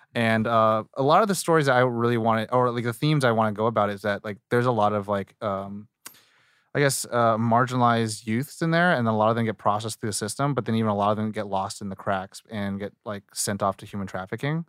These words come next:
And so it's fi-, it's, like, knowing those dangers are out in those, uh, in, like, the desert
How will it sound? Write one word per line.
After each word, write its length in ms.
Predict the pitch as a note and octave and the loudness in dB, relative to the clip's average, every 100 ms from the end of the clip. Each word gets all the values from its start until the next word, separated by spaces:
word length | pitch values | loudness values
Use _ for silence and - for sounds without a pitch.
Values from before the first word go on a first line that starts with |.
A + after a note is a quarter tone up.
| _ _ _ | _ _ _
And 120 | B2+ A#2 | -6 0
so 140 | A#2+ | 0
it's 100 | G#2+ | 0
fi-, 280 | - B2+ C3 | 0 2 2
it's, 120 | C#3 | 2
like, 160 | A#2+ G#2+ | 0 2
knowing 280 | A#2+ C#3 C#3+ | 2 2 2
those 200 | B2 A2 | 0 0
dangers 340 | A2 A2 G#2 | -2 0 0
are 60 | G2+ | 0
out 100 | G2+ | 0
in 80 | G2+ | -2
those, 240 | G2+ - - | -6 -8 -6
uh, 160 | A2 - | -6 -2
in, 200 | A2 G2+ | -4 -2
like, 160 | G2 - G#2+ | -4 -8 -12
the 100 | G2 | -10
desert 680 | F#2+ G#2+ A2 F#2+ - - | -4 -4 -4 -10 -16 -20